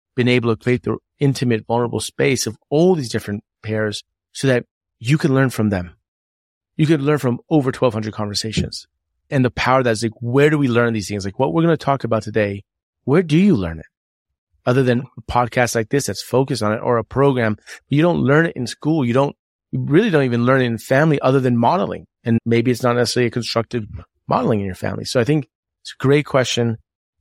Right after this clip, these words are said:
And I just wanna point out that's, that's an important factor is that I've been blessed that from childhood, I had this pain of lack of intimacy, which created a hunger,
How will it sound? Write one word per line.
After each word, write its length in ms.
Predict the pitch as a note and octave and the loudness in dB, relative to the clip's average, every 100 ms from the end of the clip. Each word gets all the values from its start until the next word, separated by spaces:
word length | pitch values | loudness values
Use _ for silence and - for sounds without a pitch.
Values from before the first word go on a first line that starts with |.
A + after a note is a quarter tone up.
| _ | _
And 280 | B2+ B2 A#2+ - | 0 0 0 -2
I 60 | |
just 140 | A#2+ B2 | -2 2
wanna 220 | B2+ A2+ _ _ _ _ _ - | 2 0 _ _ _ _ _ -2
point 200 | C3 B2+ | 2 2
out 140 | A#2 | 0
that's, 320 | B2 - - - | -4 -8 -12 -12
that's 120 | - | -8
an 80 | B2+ | -4
important 400 | A#2 A2 C3+ A#2 | -4 -2 -2 -2
factor 300 | B2 C3 - | -2 -2 -4
is 80 | F#2+ | -12
that 160 | G2 - _ _ _ _ _ _ _ _ - | -12 -14 _ _ _ _ _ _ _ _ -2
I've 80 | |
been 240 | C3 B2+ A#2+ _ | 0 0 -2 _
blessed 340 | - C3+ C#3+ - | 2 2 2 -2
that 180 | - A#2 _ _ _ _ _ _ _ _ | -2 -2 _ _ _ _ _ _ _ _
from 240 | - D#3 | 0 0
childhood, 560 | E3 D3 C#3+ B2+ C3 A#2+ - | 2 2 2 2 2 0 -2
I 60 | |
had 240 | G#2+ A#2 A#2 | -2 0 -2
this 260 | A2 - - _ _ _ | -4 -6 -10 _ _ _
pain 480 | - A#2+ G#2 F#2 F2 _ _ _ _ _ - | -4 0 0 -4 -10 _ _ _ _ _ -4
of 120 | G#2+ | 0
lack 240 | A2 G#2+ | 2 2
of 80 | G#2 | -2
intimacy, 560 | G#2+ G#2+ G2+ A#2+ A2+ _ - | -6 -6 -4 -6 -8 _ -4
which 200 | B2+ - | -4 0
created 360 | C3 A#2+ A#2+ | 0 0 0
a 40 | A2 | 0
hunger, 540 | - A#2+ G#2 G2 F2+ | 0 0 0 -4 -8